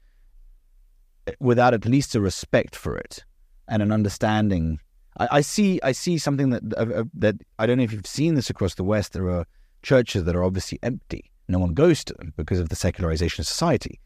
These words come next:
and they're being turned into cafes and, and, and libraries and even nightclubs in some cases.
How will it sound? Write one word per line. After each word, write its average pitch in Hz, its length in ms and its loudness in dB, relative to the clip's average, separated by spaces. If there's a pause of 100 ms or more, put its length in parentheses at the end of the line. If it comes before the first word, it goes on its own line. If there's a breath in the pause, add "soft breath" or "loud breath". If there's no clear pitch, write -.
(360)
and 120 120 2
they're 117 80 2
being 123 260 4
turned 107 280 0
into 92 180 0
cafes 90 640 -2
and, 80 240 -2
and, 82 280 0
and 80 200 -2
libraries 95 640 2 (140)
and 113 120 2
even 135 280 2
nightclubs 92 500 0
in 64 120 -6
some 71 220 -4
cases. - 500 -6